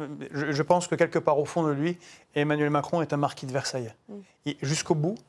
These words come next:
Speaker 1: il va, il va, il va se moquer. C'est du mép-, c'est du pur mépris. Car sa politique vise à la destruction de ce qui a été construit à ce moment-là,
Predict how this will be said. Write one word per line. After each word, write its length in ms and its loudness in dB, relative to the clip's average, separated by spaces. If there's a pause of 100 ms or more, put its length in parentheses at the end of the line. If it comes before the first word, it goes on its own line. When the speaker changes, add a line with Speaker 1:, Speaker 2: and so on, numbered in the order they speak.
(240)
Speaker 1:
il 100 -2
va, 280 4 (240)
il 100 2
va, 200 4
il 60 -4
va 80 0
se 140 -4
moquer. 360 -2 (300)
C'est 120 -4
du 100 2
mép-, 200 2
c'est 140 2
du 100 0
pur 220 2
mépris. 360 -4 (600)
Car 180 4
sa 140 6
politique 540 -4 (380)
vise 340 2
à 40 6
la 100 4
destruction 680 0
de 80 0
ce 80 -4
qui 100 -2
a 40 2
été 180 -2
construit 560 0
à 60 4
ce 120 -4
moment-là, 300 4